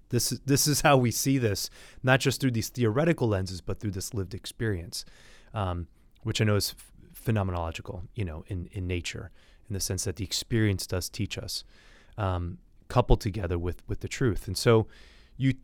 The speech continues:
you run with that, with that idea, and you say, "Hey, let's just travel the world. Let's do fourteen, fourteen different cultures," which is incredible. I mean, like, I know you're still sifting through it all because of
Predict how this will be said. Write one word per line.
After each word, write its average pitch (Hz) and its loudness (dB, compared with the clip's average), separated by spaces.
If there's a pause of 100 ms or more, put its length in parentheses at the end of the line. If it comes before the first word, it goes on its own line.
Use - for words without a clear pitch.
(140)
you 131 4
run 147 10
with 139 8
that, 117 6
with 120 -2
that 110 8
idea, 117 6
and 104 -2
you 101 -2
say, 104 -2
"Hey, 127 2
let's 104 0
just - -8
travel 117 2
the 127 2
world. 107 2
Let's - -10
do 107 -6
fourteen, 120 -2 (140)
fourteen 143 4
different 123 -2
cultures," 98 -2
which 104 -6
is 90 -6
incredible. 85 -4 (500)
I 120 0
mean, 123 4
like, 107 2
I 117 2
know 131 8
you're 165 8
still - 4
sifting 131 4
through 110 4
it 104 6
all 90 4
because - -4
of 101 -4